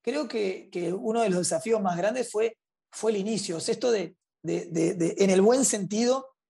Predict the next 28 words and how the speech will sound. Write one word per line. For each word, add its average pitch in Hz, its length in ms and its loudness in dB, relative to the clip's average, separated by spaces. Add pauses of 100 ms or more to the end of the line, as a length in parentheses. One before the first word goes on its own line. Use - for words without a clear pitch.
(160)
creer 202 300 4
en 208 100 4
uno 202 160 -2
mismo, 185 400 -4
¿no? 190 240 0
Y, 185 220 -4
y, 180 220 -14
y 180 40 -10
creer 233 220 4
en 277 80 4
lo 233 100 6
que 240 60 2
uno 226 120 2
tiene 202 200 -2
para 190 120 0
ofrecer. 180 300 -4
Y 160 80 0
todos 277 260 2
somos, 247 440 0 (360)
desde 156 200 -4
el 180 40 0
área 226 200 4
del 160 120 -4
coaching 226 540 -2
o 175 100 -10
desde 160 200 -10
el 160 80 -6
área, 208 280 2